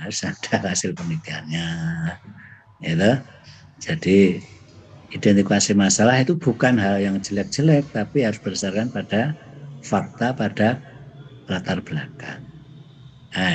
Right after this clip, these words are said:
ini Mbak nanti belajar nulis bab satu.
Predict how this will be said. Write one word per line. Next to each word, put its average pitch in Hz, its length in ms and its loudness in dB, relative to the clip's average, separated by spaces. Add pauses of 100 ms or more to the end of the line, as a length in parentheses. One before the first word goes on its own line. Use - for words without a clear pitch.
ini 85 400 0 (540)
Mbak 90 180 -2
nanti 82 540 0 (400)
belajar 92 340 0
nulis 92 540 2 (1120)
bab 80 160 -4
satu. - 560 -6